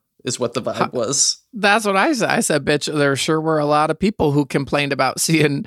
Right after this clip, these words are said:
Speaker 2: my Spotify Wrapped, still milking that story,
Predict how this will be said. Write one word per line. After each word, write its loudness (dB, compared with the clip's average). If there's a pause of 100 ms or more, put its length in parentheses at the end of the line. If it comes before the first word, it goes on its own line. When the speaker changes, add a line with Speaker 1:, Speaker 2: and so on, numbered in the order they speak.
(200)
Speaker 2:
my 4
Spotify 0
Wrapped, -2
still 0
milking 0
that -2
story, 0